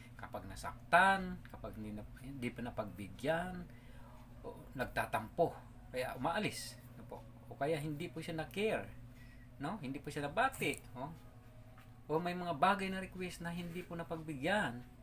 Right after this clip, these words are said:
ay umaalis po. So, ano po kaya ang kadahilanan? Na po, sabi niya nga po, wala daw pong church na perpekto. So,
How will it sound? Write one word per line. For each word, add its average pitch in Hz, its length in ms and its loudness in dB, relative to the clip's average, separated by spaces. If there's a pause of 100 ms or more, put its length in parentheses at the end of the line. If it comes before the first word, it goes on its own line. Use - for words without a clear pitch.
(140)
ay 190 320 10 (320)
umaalis 143 560 6
po. - 160 -8 (1400)
So, 160 480 2
ano 247 240 6
po 285 160 0
kaya 214 320 6
ang 180 80 0
kadahilanan? 139 800 0 (1300)
Na 120 160 -8
po, - 240 -2 (320)
sabi 107 480 -4
niya 147 160 6
nga 175 160 6
po, 131 320 4 (480)
wala 139 320 8
daw 131 240 8
pong 123 240 0 (720)
church - 560 0 (800)
na 127 80 0
perpekto. - 640 -4 (960)
So, - 400 -4